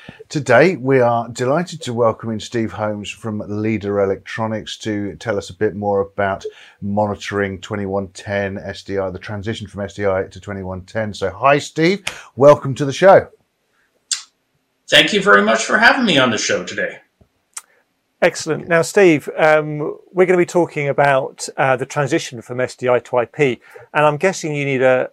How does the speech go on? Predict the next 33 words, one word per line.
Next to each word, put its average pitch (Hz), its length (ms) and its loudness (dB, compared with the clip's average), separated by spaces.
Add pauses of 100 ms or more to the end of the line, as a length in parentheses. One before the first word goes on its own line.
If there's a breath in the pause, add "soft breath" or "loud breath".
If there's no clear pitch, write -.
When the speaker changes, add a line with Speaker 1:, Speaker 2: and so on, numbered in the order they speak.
Speaker 3:
a 147 80 -8
whole 160 240 2
new 135 320 -4 (180)
tool 151 300 -2
set - 440 -6
to 123 120 -12
look 135 220 -4
at, - 140 -6 (320)
look 143 180 -4
at 143 80 -8
this 131 180 -4
and 143 160 -6
to 160 100 -2
make 151 280 0
it - 80 -8
look 165 260 -6
like 139 220 0
the 127 80 -6
video 131 300 0
we're 131 180 -6
used 147 320 -6
to. - 180 -14 (680 soft breath)
Talk 233 220 2
us 190 80 -10
through 185 240 4
how 160 220 4
we're 151 100 0
gonna 151 160 0
do 147 140 6
this. - 340 -4 (1500)
Speaker 2:
Okay. - 380 -12 (340)
Just 170 240 -2
like 165 260 -2